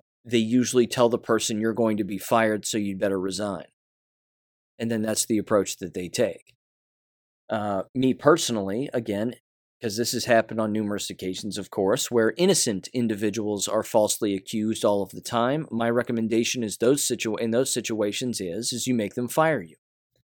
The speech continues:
Make them provide all of the evidence that they have in writing and make them fire you, and then use all of that against them in the future. In her case, in, uh, Miss Hall's case, she has no case here.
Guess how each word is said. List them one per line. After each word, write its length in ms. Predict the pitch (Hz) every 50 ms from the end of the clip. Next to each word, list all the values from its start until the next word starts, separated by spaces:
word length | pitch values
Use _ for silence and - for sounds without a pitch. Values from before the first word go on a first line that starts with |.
| _ _ _ _ _ _ _ _ _ _ _ -
Make 220 | 127 131 139 139
them 160 | - 165 160 143
provide 420 | 147 156 143 139 127 120 120 120
all 220 | 123 113 113 120
of 80 | 123 117
the 160 | 139 131 104
evidence 400 | 113 120 110 123 123 123 120 -
that 180 | - - 98 -
they 180 | 107 101 127
have 420 | 131 123 117 98 85 82 95 104 - - -
in 180 | 117 117 131
writing 540 | 143 123 113 110 107 90 - 87 87 120 135 - _
and 200 | - 131 131 131
make 180 | 127 123 117 -
them 140 | 120 110 104
fire 360 | - - 143 143 147 127 101
you, 280 | 85 73 76 104 127 -
and 140 | - 139 139
then 200 | 147 143 139 131
use 420 | 139 165 185 202 214 208 175 -
all 260 | - - 110 107 104 104
of 120 | 98 -
that 220 | 104 98 104 107 -
against 400 | 120 107 - 110 107 98 - -
them 160 | - 101 95
in 60 | 95 98
the 60 | 98
future. 480 | - - 117 101 - - 85 71 - _ _ _ _ _ _ _ _ -
In 140 | - 123 113
her 260 | 98 - 131 139 156
case, 440 | 151 - 165 165 170 180 185 - -
in, 360 | 90 98 104 101 98 98 92
uh, 340 | - 110 110 104 98 92 87 - _ _ _ _ _ _ -
Miss 200 | 143 143 - -
Hall's 420 | - - 127 131 135 139 143 139
case, 380 | - - 123 107 165 165 - - -
she 160 | - - 170
has 300 | 143 151 151 139 120 120
no 140 | 117 110 101
case 340 | - - 156 143 139 - -
here. 180 | 82 67 -